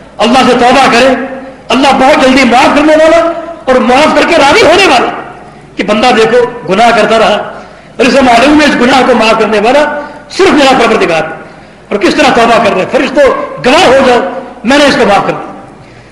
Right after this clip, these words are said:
تو اللہ تعالیٰ مستقلی صراط پر ہمیں چلنے کی توفیق عطا فرما دے، ہمیں اعتبار کی توفیق دے۔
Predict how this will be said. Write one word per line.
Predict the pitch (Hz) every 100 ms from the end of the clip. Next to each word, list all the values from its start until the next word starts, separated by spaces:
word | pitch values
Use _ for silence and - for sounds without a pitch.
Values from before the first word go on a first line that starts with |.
| - - -
تو | 202
اللہ | 233
تعالیٰ | 240 247
مستقلی | 294 - 311 277 220
صراط | 233 269 254
پر |
ہمیں | 208 214
چلنے | 214 220 220
کی | 214
توفیق | 185 208 190
عطا | 190
فرما | 180 190 214
دے، | 202 - 151 - - - -
ہمیں | 233 277
اعتبار | 254 247 220 254 302 311
کی | 294
توفیق | 247 220
دے۔ | 208